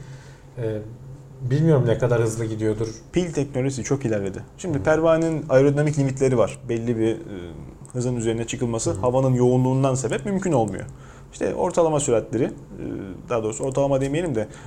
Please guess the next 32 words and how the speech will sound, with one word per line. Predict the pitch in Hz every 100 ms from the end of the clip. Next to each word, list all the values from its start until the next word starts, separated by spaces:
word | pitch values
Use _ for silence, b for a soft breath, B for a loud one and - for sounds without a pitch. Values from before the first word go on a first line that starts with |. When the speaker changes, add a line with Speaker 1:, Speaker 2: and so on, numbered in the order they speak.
| 113
Speaker 2:
çıkabildikleri | - - 147 151 143 151 143
yüksek | 151 175 -
süratler | 131 110 - 196 202
saatte | 185 165 156 160
dört | 165 127
yüz | -
kilometre | 117 107 110 156
bandında. | 135 135 127 113 - - B B - 156
Daha | 156
yüksek | 147 120 - 131
pervaneli | 151 143 123
uçakla | 113 110 -
çıkmak | 139 135 190 - 104
mantıklı | 104 120 127 202 208 -
olmaktan | 135 113 180 180
çıkıyor. | 175 147 131
Elektrikli | 175 175 190 214
uçak, | 233 - - - B B B - -
e, | 127 127 127 127 123 B B B B B -
çok | 220 220
iyi | 151
bir |
fikir. | 110 107 110
Elektrik | 123 123 127
motoru | 120 117
çok | 120 151
iyi | 139
bir | 117
fikir. | - -
Çünkü | - 214 - 104 B B B B B -
model | 123 143 196 151 120 - - - -
teyyarede | 165 165 156 147 160 202